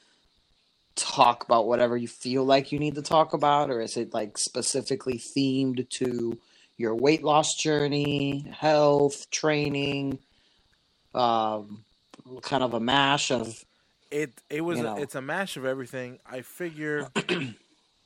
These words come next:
Speaker 2: um, I, I don't have any,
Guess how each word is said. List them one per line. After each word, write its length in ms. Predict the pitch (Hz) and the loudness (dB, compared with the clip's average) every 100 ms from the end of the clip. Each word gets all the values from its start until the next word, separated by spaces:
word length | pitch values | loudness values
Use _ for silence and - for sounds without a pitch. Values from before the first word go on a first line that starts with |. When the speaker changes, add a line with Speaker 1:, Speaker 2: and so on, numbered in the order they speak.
| _ _ _ _ _ _ _ _ _ _ _ _ _ _ | _ _ _ _ _ _ _ _ _ _ _ _ _ _
Speaker 2:
um, 540 | 127 123 120 113 107 104 _ _ _ _ _ _ _ | -6 -6 -6 -8 -10 -16 _ _ _ _ _ _ _
I, 60 | - - | -14 -6
I 120 | - 196 | -2 0
don't 180 | 208 | 0
have 280 | 165 170 143 - | -2 -2 -4 -6
any, 420 | 156 170 160 | -6 -4 -4